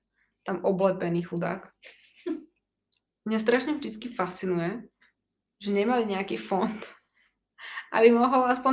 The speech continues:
ten Ron dostať nejaký nový prútik. Veď toto je nebezpečné nielen, že pre neho, ale podľa mňa aj pre všetkých okolo neho na tých hodinách a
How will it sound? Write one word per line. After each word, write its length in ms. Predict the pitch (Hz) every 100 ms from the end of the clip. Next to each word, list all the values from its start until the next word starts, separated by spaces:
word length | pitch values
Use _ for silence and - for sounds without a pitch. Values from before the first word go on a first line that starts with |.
| 262
ten 140 | 226
Ron 400 | 202 208 226 233 -
dostať 340 | 196 196 220 196
nejaký 280 | 190 196 196
nový 240 | 185 202
prútik. 480 | 190 170 190 185 185
Veď 320 | 185 - 208
toto 300 | 214 226 226 - - -
je 140 | 220 226
nebezpečné 640 | 226 233 269 262 - 240
nielen, 320 | 220 285 359
že 100 | 349
pre 240 | - 208 180
neho, 300 | 180 185 185
ale 260 | 185 190
podľa 260 | 190 202 202
mňa 100 | 202 202
aj 40 | 202
pre 140 | 202
všetkých 420 | 202 254 240 208 202
okolo 400 | 233 240 294 214
neho 340 | 196 196 202 202
na 160 | 180
tých 160 | 185 190
hodinách 640 | 175 180 185 170 160 233 - _ _ _ _ _ _ - 381
a 420 | 180 175 170